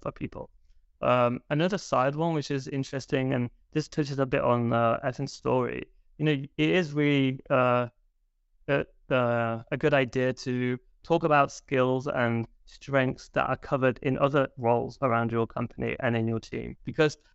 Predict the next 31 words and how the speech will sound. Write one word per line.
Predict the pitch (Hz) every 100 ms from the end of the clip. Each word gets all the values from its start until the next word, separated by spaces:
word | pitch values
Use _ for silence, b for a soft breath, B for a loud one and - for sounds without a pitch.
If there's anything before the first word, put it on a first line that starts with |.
| _
sometimes | - 185 180 170
people | - 143 156 143
may | 135
not | 131 135 117
realize | 123 131 123 120 131 135 -
the | 135
kind | - 123
of | 123
skills | - - 127 120 120
and | 120 117 _ _ -
things | 156 139
that | 127
go | 127 127
into | 143 139 151
doing | 147 135 135
other | 131 127
roles, | 135 135 180 202 -
which | 135 -
maybe | 127 139 151
they | 143 131
feel | - 123
like | 120 113 -
they | 123
could | 117 127
be | 123
a | 117
really | 120 113
good | 117
fit | - - -
for. | - 127
So | 123 151